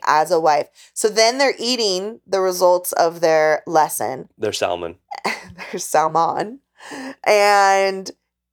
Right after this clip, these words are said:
Speaker 1: this mofo keeps coming at her. You know, "You're still learning. There's things I expect in a marriage, and I just don't know if you're there or, uh, if you're at the baseline I need. I'm trying to figure out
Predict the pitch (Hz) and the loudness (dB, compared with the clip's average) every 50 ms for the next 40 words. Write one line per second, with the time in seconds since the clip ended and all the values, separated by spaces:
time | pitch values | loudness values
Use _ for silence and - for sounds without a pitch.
0 | _ _ _ _ _ _ _ _ _ _ _ _ - - 185 175 - - 214 233 | _ _ _ _ _ _ _ _ _ _ _ _ -20 -20 -20 -10 -2 0 2 2
1 | 285 302 294 - - - - - 220 220 220 226 277 359 415 - 403 381 349 285 | 2 0 -2 -6 -10 -10 -12 -10 -2 0 2 2 2 0 0 2 2 4 4 4
2 | 196 175 165 160 - - _ - - - 294 320 359 - - - - 381 359 359 | 4 4 2 0 -2 -4 _ -10 -2 0 0 0 0 -4 -6 -2 -2 0 0 0
3 | 339 285 277 294 349 349 302 220 170 165 156 - _ _ _ _ _ - 294 302 | 2 2 4 4 4 2 4 2 2 2 0 -4 _ _ _ _ _ -8 -4 -2
4 | 285 285 277 - - - 262 311 320 - - - 427 440 330 233 202 185 185 185 | 0 0 -2 -2 -4 -2 -2 -2 -2 -2 0 2 2 2 4 2 2 2 2 0
5 | 190 214 247 311 349 _ _ _ _ _ _ _ - 302 359 427 415 - - 381 | 0 -2 -2 -4 -8 _ _ _ _ _ _ _ 0 2 2 2 0 0 -2 -2
6 | 330 330 339 302 269 262 262 - - 226 220 220 220 226 208 202 196 190 202 214 | -2 0 2 4 4 2 2 0 0 0 0 0 -2 -4 -4 -2 0 2 2 2
7 | 214 214 220 214 214 202 190 185 180 - _ _ _ _ _ - - 208 214 214 | 2 2 0 0 0 0 0 0 -2 -6 _ _ _ _ _ 0 2 2 4 2
8 | 233 226 - 240 226 220 220 220 220 220 226 226 226 220 220 220 - 220 220 220 | 0 -2 0 0 0 0 2 2 2 4 4 4 4 4 2 2 2 0 0 -2
9 | 220 - 233 233 240 233 202 202 202 226 294 302 185 151 151 - - 196 196 185 | -2 -4 -2 -2 -2 0 0 0 2 4 4 4 4 2 2 2 4 4 4 4
10 | - 185 180 - 208 190 - 226 220 220 220 233 214 180 - 185 190 220 - - | 2 2 2 2 0 0 0 0 0 2 2 0 -2 0 0 0 0 0 -2 0
11 | 247 233 226 226 220 220 214 214 247 311 277 180 139 - - 196 196 - - 214 | 0 0 2 2 0 0 -2 -2 -2 -2 0 0 -2 0 -2 -4 -4 -2 0 2
12 | 196 202 214 220 - 247 214 190 208 220 233 294 320 240 202 - - | 2 2 0 -2 -4 -6 -4 0 2 4 4 6 6 4 4 2 -2